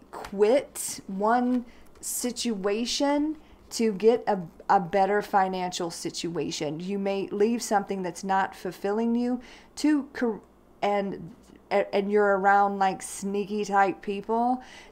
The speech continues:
to kind of do your own thing and be very independent. Um, so you may, like, start your own business or go into something very creative, something that you're very passionate about,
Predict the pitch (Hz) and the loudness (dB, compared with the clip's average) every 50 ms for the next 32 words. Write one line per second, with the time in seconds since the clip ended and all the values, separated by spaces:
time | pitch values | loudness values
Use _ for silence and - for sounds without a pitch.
0 | - - - - 233 233 233 233 226 226 226 226 220 - - - 226 240 277 294 | -14 -6 0 2 4 6 6 6 6 4 2 0 -2 -4 -4 0 0 2 2 2
1 | 226 254 247 233 226 - - 196 196 185 180 175 - - - 196 190 180 - 160 | 0 0 0 0 0 -2 -2 -4 -4 -4 -6 -8 -6 -6 -4 -4 -4 -4 -6 -6
2 | 185 165 185 190 185 175 196 202 214 220 - - 202 196 185 170 165 - - - | -4 -2 -2 -2 -2 -2 0 2 2 2 0 -2 -4 -6 -4 -6 -8 -10 -12 -10
3 | - 185 185 180 170 - - - - - - - - - - - - - - 202 | -8 -8 -6 -6 -6 -8 -10 -12 -14 -18 -20 -20 -20 -20 -20 -20 -10 -2 0 0
4 | 196 190 185 - - 196 190 185 190 190 196 208 226 240 247 233 220 208 190 - | 0 0 -2 -4 -2 -2 -2 -2 -4 -4 -2 -2 -2 -2 0 0 0 0 -2 -4
5 | - - - 202 190 175 - 120 110 185 185 185 170 170 190 202 208 202 - 208 | -8 -6 -4 -2 -2 -2 -4 -6 -6 -6 -6 -8 -6 -2 0 0 0 -2 -2 -2
6 | 208 208 208 208 208 202 208 - - 196 190 185 185 175 - 208 220 240 240 226 | 0 0 2 0 0 -2 -4 -6 -4 -2 -2 -2 -4 -2 -2 0 2 2 2 0
7 | 220 - 214 - - 214 196 196 - 190 190 185 185 185 180 170 - - - 208 | -2 -4 -8 -6 -4 -4 -4 -4 -6 -6 -4 -2 -2 -2 -2 -4 -6 -6 -4 0
8 | 208 208 214 214 190 - - 240 247 247 254 247 240 226 214 208 - 208 190 175 | 2 4 4 2 2 0 -2 -2 -2 -2 -2 -2 -2 -2 -2 -2 -2 -4 -2 -2
9 | 190 185 185 175 - - - 185 170 175 180 - 208 208 196 190 - - 185 180 | -2 -2 -2 -2 -4 -6 -2 2 2 2 2 -2 -4 -4 -4 -4 -4 -4 -6 -4
10 | 180 - 185 170 165 196 254 311 370 370 - - | -2 0 2 4 4 4 4 4 2 -2 -6 -12